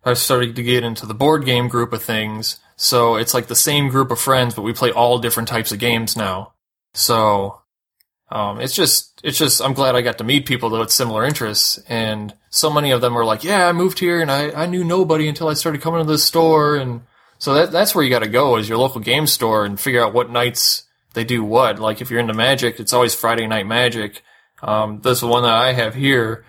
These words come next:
they have Thursday night board game nights. Um, Saturday night is when all the Commander players show up for Magic. You know, it's like every night there's something different for, depending on what kind of gamer you are.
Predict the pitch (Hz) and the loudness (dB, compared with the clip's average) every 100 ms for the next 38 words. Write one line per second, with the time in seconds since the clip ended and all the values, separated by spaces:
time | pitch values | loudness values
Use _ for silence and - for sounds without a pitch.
0 | _ - 113 110 - 123 117 120 113 110 | _ -4 -4 0 0 2 2 0 0 -2
1 | - 139 131 123 113 110 107 107 - - | 0 2 2 0 0 -2 -2 -4 -2 -4
2 | - _ _ _ _ - 107 104 104 101 | -4 _ _ _ _ 0 2 2 0 -2
3 | 101 - - 120 120 117 117 113 110 110 | -8 -4 0 2 2 2 2 0 0 -4
4 | 107 113 110 107 98 117 131 123 113 120 | -4 0 0 0 -2 0 2 2 0 0
5 | 110 110 - 117 107 107 - 107 113 117 | 0 0 0 0 2 0 -2 -6 0 0
6 | 113 110 104 - _ _ _ _ 131 123 | 0 -6 -8 -16 _ _ _ _ 2 2
7 | 127 135 131 160 156 139 139 131 120 110 | 2 0 2 2 2 4 2 0 0 0
8 | 135 120 113 107 123 123 113 101 104 - | 0 0 -2 0 0 0 -2 -4 -6 -4
9 | 117 110 107 107 139 127 117 113 107 123 | -2 0 -2 -4 -4 -2 -2 -4 -2 0
10 | 123 - 131 113 113 117 113 107 104 101 | -2 -2 -2 -2 -4 -4 -2 -4 -6 -2
11 | 110 98 85 - | 0 0 -2 -12